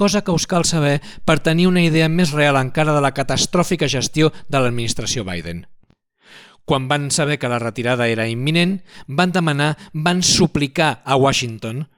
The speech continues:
i també ho van fer els propis comandaments nord-americans sobre el terreny, que s'esperessin a que s'acabés la fighting season. Fighting season,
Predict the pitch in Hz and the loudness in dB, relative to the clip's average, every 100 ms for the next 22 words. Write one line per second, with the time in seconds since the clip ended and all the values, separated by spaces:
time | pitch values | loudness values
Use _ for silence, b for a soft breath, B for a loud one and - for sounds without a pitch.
0 | _ - 135 123 113 123 123 110 131 120 | _ -10 -4 -2 2 4 2 0 0 0
1 | - 139 131 120 - 117 110 117 120 110 | 0 -2 -2 -2 -2 -4 -4 -4 -4 -4
2 | 117 110 110 110 135 117 113 113 147 156 | -4 -2 -4 -2 -2 0 -2 -2 0 2
3 | 139 113 123 B B B B B 160 - | 2 0 -4 B B B B B 0 2
4 | 147 - - 147 165 175 156 147 135 143 | 0 -2 0 2 2 2 -2 -2 -2 -2
5 | 143 139 143 139 127 - 175 170 170 156 | -2 -2 -2 -2 -4 0 0 0 -4 -2
6 | - 117 90 85 82 _ _ _ _ _ | -4 -4 -6 -8 -12 _ _ _ _ _
7 | _ _ _ _ - _ B B B - | _ _ _ _ -20 _ B B B -2
8 | 143 127 131 131 - 196 120 82 | -2 0 -2 -4 -2 -2 -4 -10